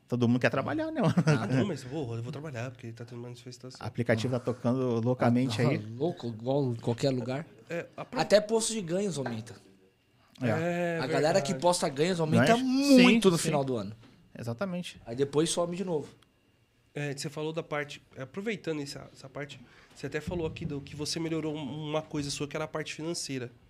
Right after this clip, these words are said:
Speaker 1: Aham.
Speaker 2: Fala, fala um pouquinho pra gente.
Speaker 1: É, porque o que acontece? Quando eu entrei na Uber, tipo assim, eu acho que muita gente, é, muito motorista, tipo assim, então você ganha um dinheiro. Na época, pra ter ideia, eu fazia cinquenta reais na hora,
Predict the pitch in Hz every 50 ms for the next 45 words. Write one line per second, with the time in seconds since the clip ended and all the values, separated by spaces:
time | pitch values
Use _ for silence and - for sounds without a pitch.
0 | - - - 131 120 120 127 131 127 143 175 180 - - - - _ _ _ -
1 | 151 190 233 233 - 208 180 - 160 151 - 135 131 127 139 143 143 143 143 -
2 | - - 220 180 - - - 156 - 185 170 - 185 - 139 113 - - - 160
3 | 170 202 190 - 170 165 170 156 139 165 196 170 127 110 104 - - _ _ _
4 | - - - - 180 139 117 113 127 117 - 127 127 139 156 - - 170 135 127
5 | 139 175 190 196 165 143 156 160 160 - 180 165 - - _ _ _ _ _ _
6 | _ _ - - - _ - - 120 117 120 131 147 175 - 196 190 180 - 165
7 | 160 165 - 185 175 170 - - - - - 156 127 - 170 160 - 240 202 208
8 | 214 214 220 208 196 214 196 185 190 214 220 202 - - 180 180 196 220 - -
9 | - 202 190 - 190 180 180 185 208 190 135 - - - _ _ _ _ _ -
10 | 139 143 147 151 147 147 139 - - 147 139 151 156 - - 165 - 151 151 -
11 | 151 147 147 151 - 160 156 139 131 123 117 110 - - -